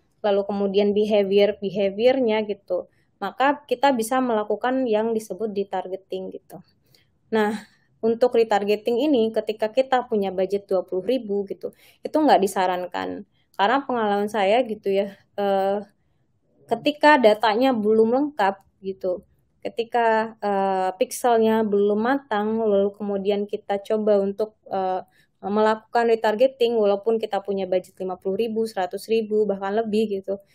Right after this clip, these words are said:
itu malah pada akhirnya menimbulkan bounce rate, bounce rate yang, bounce rate itu maksudnya kayak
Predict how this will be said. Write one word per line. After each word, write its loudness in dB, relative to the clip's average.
itu 4
malah 0
pada 0
akhirnya 0
menimbulkan -2
bounce -4
rate, -8
bounce -6
rate -4
yang, -2
bounce 2
rate 0
itu -8
maksudnya -4
kayak -2